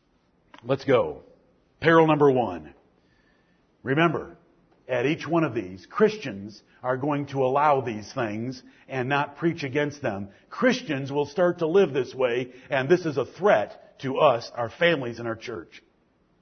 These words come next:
Men shall be lovers of their own selves. Timothy, men shall be lovers of their own selves. Now, rem-, let me remind you, this is not talking about the world.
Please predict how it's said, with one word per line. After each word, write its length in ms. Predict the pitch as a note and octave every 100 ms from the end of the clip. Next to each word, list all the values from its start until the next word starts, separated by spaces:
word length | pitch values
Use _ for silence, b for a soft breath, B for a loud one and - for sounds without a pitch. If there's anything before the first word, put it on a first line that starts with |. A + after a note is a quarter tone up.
| _ _ _ _ -
Men 280 | C3+ G3
shall 180 | G#3+ G#3
be 100 | F3
lovers 460 | E3+ D#3+ C#3+ C3+ C3+
of 100 | C#3+
their 160 | D3+
own 200 | D3+ D#3
selves. 600 | - D3+ A#2 F2 D#2 - - _ _ _ _ _ _ _ _ _ -
Timothy, 480 | F#3 G#3 A3 A3+ - - _ _ _ _ _ _
men 520 | G#2+ D#3 F#3+ A3 G#3+ C#3+ -
shall 240 | - F#3 E3+
be 100 | D#3
lovers 420 | G3 F3 D3 C#3
of 100 | D3+
their 160 | D3+
own 180 | D#3+ E3
selves. 540 | - E3 B2+ E2 C#2+ - _ _ _ _
Now, 300 | B2 C#3+ D#3
rem-, 260 | D#3 D#3 F#3
let 120 | E3
me 80 | G3+
remind 400 | G#3 A3+ B3+ E3
you, 240 | D3 D3 - - b b -
this 220 | G3 F#3
is 120 | C#3+
not 280 | G3+ G3+ G3+
talking 400 | G#3+ A3+ G#3 G3
about 240 | G3+ G3+
the 60 | G3
world. 640 | G#3+ A3+ F3+ A2+ - -